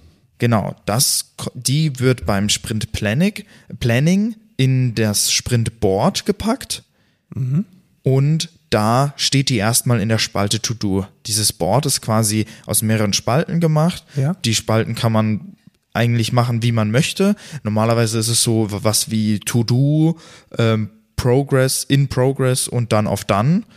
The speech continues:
Speaker 2: Genau,
Speaker 1: Ja.
Speaker 2: das wäre der einfachste. Manche machen da noch so
Speaker 1: Testing.
Speaker 2: Testing, Integration, je
Speaker 1: Ja.
Speaker 2: nachdem, wie der, auch der Git-Workflow ist. Aber das einfachste Scrum-Board wäre jetzt tatsächlich To Do, In Progress und Done.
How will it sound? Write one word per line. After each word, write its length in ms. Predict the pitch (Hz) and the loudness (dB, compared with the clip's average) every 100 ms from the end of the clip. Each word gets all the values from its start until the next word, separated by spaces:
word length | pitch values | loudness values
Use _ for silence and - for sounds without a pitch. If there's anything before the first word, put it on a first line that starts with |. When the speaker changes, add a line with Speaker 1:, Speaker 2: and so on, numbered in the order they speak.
| - _ | -20 _
Speaker 2:
Genau, 160 | - 147 | -4 2
Speaker 1:
Ja. 60 | 151 | 2
Speaker 2:
das 140 | 139 | 2
wäre 100 | 143 | -2
der 120 | 139 98 | -2 -2
einfachste. 520 | 156 - 143 - 147 | -4 -2 -4 -2 -2
Manche 320 | 147 143 143 | -2 -4 -2
machen 300 | 135 127 143 | -4 -2 -2
da 120 | 135 | -2
noch 120 | 139 135 | -2 -4
so 340 | - 139 131 - - _ _ _ _ - | -4 -4 -4 -8 -18 _ _ _ _ -4
Speaker 1:
Testing. 400 | 101 139 - 175 | 0 2 2 2
Speaker 2:
Testing, 200 | 139 131 | 2 0
Integration, 600 | 135 143 - 139 143 147 | -2 -4 -4 -2 -2 0
je 60 | 98 | 0
Speaker 1:
Ja. 40 | |
Speaker 2:
nachdem, 300 | 147 - 135 | -2 -4 -4
wie 160 | 135 139 | -4 -4
der, 180 | - 76 | -4 -4
auch 80 | - | -4
der 120 | 135 | -4
Git-Workflow 760 | - 147 - 135 123 - 135 | -4 -8 -4 -6 -6 -4 -2
ist. 260 | 131 139 - - - - 127 | -2 -4 -6 -12 -20 -20 -10
Aber 160 | - 165 | -4 -2
das 180 | 160 131 | 0 -2
einfachste 680 | 156 180 156 160 - 151 143 | -2 0 0 -2 -2 -2 -2
Scrum-Board 600 | - 147 151 147 147 - | -2 -2 0 -2 -2 -4
wäre 180 | 143 139 | -4 -4
jetzt 220 | 131 - | -4 -4
tatsächlich 840 | 135 131 143 135 - 143 139 - - _ - | -4 -4 -4 -6 -4 -4 -4 -8 -20 _ -4
To 140 | 170 | -2
Do, 260 | 151 175 208 | 0 0 -2
In 180 | 156 | -2
Progress 480 | 147 139 135 - 135 | -2 -2 -4 -4 -4
und 160 | - 131 | -4 -6
Done. 180 | 117 | -6